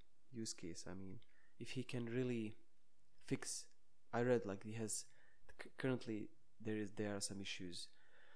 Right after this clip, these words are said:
The connection is not that stable. If you're making a co-, uh,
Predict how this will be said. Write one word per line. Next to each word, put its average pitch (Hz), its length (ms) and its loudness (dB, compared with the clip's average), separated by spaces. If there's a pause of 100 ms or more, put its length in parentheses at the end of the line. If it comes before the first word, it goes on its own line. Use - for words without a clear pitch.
(400)
The 117 100 -2 (140)
connection 107 440 0
is 98 100 0
not 101 140 0
that 95 120 0
stable. 104 520 2 (1080)
If 113 180 -4
you're 104 320 0 (560)
making 113 360 2
a 92 60 2
co-, - 240 -4 (240)
uh, 71 220 0